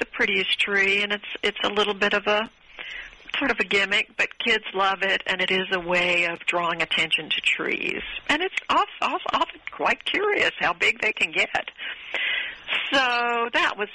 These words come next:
we actually did only one chapter on remarkably large trees. Um, we also did chapters on historic trees in our state, trees that were,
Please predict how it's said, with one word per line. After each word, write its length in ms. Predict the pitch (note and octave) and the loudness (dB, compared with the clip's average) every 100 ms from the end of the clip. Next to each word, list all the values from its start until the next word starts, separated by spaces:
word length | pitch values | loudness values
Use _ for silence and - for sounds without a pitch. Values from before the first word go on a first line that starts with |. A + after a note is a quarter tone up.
| - - - G#3+ | -12 -20 -16 -4
we 120 | A#3+ | 0
actually 360 | - A3+ - G3 | 2 0 0 -2
did 200 | F3 F3+ | 0 0
only 220 | F3 E3 | 0 -2
one 320 | D#3+ E3+ E3+ D#3 | -2 0 0 2
chapter 720 | - F3 E3+ - - - - - | 2 2 -2 -4 -4 -4 -4 -2
on 420 | D#3 D3+ D#3 - - _ D3 | 0 2 0 -4 -14 _ -2
remarkably 680 | D#3+ E3 E3 - C#3 D3+ - | 0 2 2 0 -4 -4 -4
large 840 | D3+ E3+ F3+ F3+ D#3 - - - | 0 2 2 2 0 -4 -2 -2
trees. 580 | - - - - - - - - - | 0 -2 -2 -4 -4 -4 -6 -14 -4
Um, 480 | F3 D#3+ F2+ - - - - - - - | -2 0 0 -4 -8 -10 -8 -6 -8 -2
we 160 | F#3 F#3 | 0 2
also 420 | F3+ E3+ - E3 | 2 0 -2 -2
did 180 | - D3 | -2 0
chapters 480 | - E3+ D#3+ - D3 | 2 2 -2 -6 -8
on 120 | - - | -8 -8
historic 640 | F3 - - G3+ G3 - | -8 -2 0 2 2 2
trees 360 | - F#3+ F3+ F3+ | 0 2 0 0
in 120 | F3 | 0
our 160 | E3+ E3 | 2 2
state, 580 | - - F3 E3 D#3+ - _ - - - - - - | 0 2 2 4 0 -4 _ -16 -14 -14 -18 -8 -2
trees 360 | - E3 D#3+ D3+ D#3 | 0 2 0 0 0
that 160 | D#3 | 0
were, 380 | D3 D3 C#3+ | 2 2 2